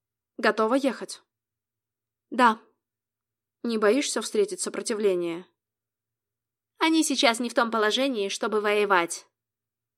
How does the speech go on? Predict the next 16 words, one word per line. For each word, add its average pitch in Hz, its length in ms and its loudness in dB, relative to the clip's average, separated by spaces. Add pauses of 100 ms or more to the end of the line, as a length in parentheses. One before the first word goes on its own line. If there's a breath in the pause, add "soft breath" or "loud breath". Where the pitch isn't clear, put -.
"Тогда 214 300 2
поехали. 220 600 2 (500)
Машина 285 420 0
прогрета 202 580 2 (160)
и 254 100 -2
готова 233 380 4
везти 214 580 -2
ваш 196 300 0
чудесный 190 520 0
зад, 220 300 -2 (160)
куда 190 240 0
пожелаете". 180 720 -2 (1000)
"Минуту, 311 520 4 (140)
только 277 260 4
сумку 277 320 0
захвачу". 214 640 -2